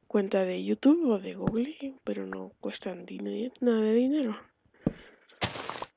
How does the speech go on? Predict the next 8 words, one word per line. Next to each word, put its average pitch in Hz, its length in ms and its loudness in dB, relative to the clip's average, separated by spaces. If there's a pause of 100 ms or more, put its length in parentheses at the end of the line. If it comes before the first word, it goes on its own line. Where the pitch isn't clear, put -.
(2750)
Y 240 420 8
bueno, 208 280 4
empezamos 208 640 -2
a 202 40 -6
agarrar 185 340 -6
madera. 190 400 -4 (1600)
Como 190 260 -6
siempre, 196 460 -2